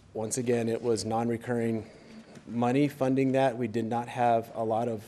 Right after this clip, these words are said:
non-recurring revenue, and, uh, and so it was, it is one of the proposed deletions, um, in the department. We're working with Family and Community Services to possibly,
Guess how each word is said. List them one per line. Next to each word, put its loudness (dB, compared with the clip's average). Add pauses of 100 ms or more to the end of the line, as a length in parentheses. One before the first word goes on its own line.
non-recurring 0 (400)
revenue, 2 (140)
and, -6
uh, -4 (360)
and -8
so -2
it -2
was, -4 (260)
it 0
is 2
one -2
of -2
the 0
proposed -4
deletions, -4 (420)
um, -6 (480)
in -4
the -4
department. -4 (880)
We're 4
working 4
with 4
Family 0
and -4
Community -2
Services 0
to 0
possibly, 0